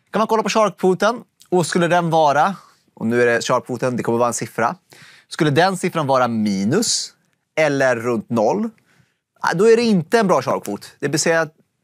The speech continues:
vinsten, avkastningen är inte jättebra sett till risken man har tagit. Noll komma fem eller däromkring, då är det bra.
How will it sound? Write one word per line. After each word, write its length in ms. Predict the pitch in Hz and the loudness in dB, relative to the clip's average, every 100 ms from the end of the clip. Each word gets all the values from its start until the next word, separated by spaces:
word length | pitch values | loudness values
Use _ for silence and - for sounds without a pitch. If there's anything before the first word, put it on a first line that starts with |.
| _ | _
vinsten, 720 | 131 120 190 208 180 - 196 - | -10 -2 2 2 2 0 -2 -2
avkastningen 800 | 190 180 156 180 165 175 170 160 - | 0 0 0 -4 -4 -4 -6 -6 -2
är 280 | 156 156 151 | 2 2 0
inte 260 | 139 113 | -6 -2
jättebra 400 | 139 123 131 131 | -2 -2 -2 0
sett 160 | - 113 | 0 -2
till 80 | 127 | -2
risken 280 | 120 - | -2 -2
man 80 | 113 | -2
har 60 | 113 | -2
tagit. 480 | 117 107 113 - - _ - - - - - - | -2 -4 -6 -12 -20 _ -20 -20 -20 -20 -18 0
Noll 500 | 147 151 165 214 220 | 4 6 6 4 2
komma 240 | 214 202 | 0 0
fem 320 | 185 208 233 | 0 0 0
eller 180 | 214 151 | 0 0
däromkring, 760 | 127 139 135 131 127 160 349 247 | 2 2 2 -2 -4 -2 -4 -8
då 440 | - 104 117 104 98 | -8 -4 0 0 2
är 60 | |
det 100 | 143 | 2
bra. 340 | 151 156 226 | 2 2 0